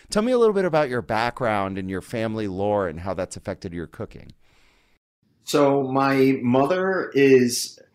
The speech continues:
Speaker 2: Indian. My father is Haitian, which he has ties to Africa and France. So I speak French fluently, and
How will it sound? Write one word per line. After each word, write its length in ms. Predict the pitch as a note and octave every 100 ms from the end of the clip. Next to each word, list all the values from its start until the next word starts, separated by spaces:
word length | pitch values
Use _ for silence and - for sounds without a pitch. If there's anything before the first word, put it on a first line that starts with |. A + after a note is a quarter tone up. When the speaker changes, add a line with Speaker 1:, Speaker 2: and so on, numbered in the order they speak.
| _ _ _ _ _
Speaker 2:
Indian. 560 | C3+ C3 A2 A#2 F#3 - _
My 260 | - A#2 A#2+
father 540 | A2+ C3 C#3+ D#3+ E3+
is 200 | C3 B2
Haitian, 540 | - C3 C3+ E3 F3 E3+ - _ -
which 520 | C3 - - - -
he 240 | - A2 C3
has 580 | B2+ C3+ C#3 C#3 C3
ties 480 | - C3+ C3+ C3+ C3
to 120 | - A#2+
Africa 600 | A#2 C#3 - F3 F3 -
and 260 | C3 C#3 B2
France. 600 | C3 G#2 - - - - - - -
So 440 | - C#3+ C3 B2+
I 120 | B2+
speak 320 | C3+ - F#3 -
French 340 | C3+ C#3+ -
fluently, 680 | - C3 A2+ - G2+ E3 - _ _ - - _ -
and 640 | C3 C3 B2+ B2+ C3 -